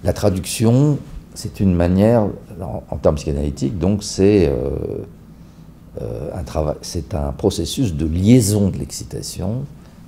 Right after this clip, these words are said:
dans une interprétation, une traduction que l'enfant se fait de ce qui lui arrive. Donc il traduit, il y a une partie de, de ce qui vient de lui arriver, qui,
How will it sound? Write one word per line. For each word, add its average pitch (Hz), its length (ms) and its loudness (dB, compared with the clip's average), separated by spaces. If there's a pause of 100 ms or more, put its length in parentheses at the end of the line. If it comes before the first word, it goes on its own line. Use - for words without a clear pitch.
(100)
dans - 300 -2
une 92 160 0
interprétation, - 1000 -2
une 67 80 -6
traduction 95 640 -4
que - 100 -6
l'enfant 71 400 -6
se - 160 -8
fait - 220 -8
de 71 140 -8
ce - 120 -12
qui 65 80 -12
lui 60 160 -8
arrive. 50 320 -10 (460)
Donc 76 100 -10 (180)
il - 60 -12
traduit, - 520 -8 (180)
il - 60 -10
y 62 40 -8
a - 0 -
une 64 80 -10
partie - 400 -6
de, 62 160 -10 (1400)
de 65 60 -10
ce - 140 -8
qui - 120 -8
vient 76 260 0
de 65 100 -2
lui 65 120 -4
arriver, 69 460 -2
qui, - 160 -16